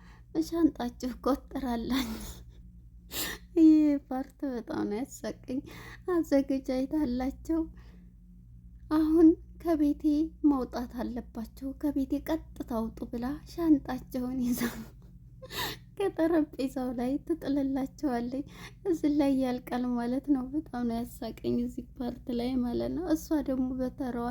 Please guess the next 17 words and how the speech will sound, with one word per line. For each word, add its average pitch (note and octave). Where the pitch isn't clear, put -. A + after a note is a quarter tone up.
ሻንጣዋን A#3+
ማዘጋጀት A3
አለባት። A3+
ምክንያቱም C4
«እበላለሁ» A#3+
ብላ A3+
ተበልታለች። A3
አይ A#3+
ቲና፣ A3
ቲና D#4+
በቁሟ -
ሞተች A3+
ማለት A3+
ነው። A#3+
ያን C#4
ስታይ C4
በቃ B3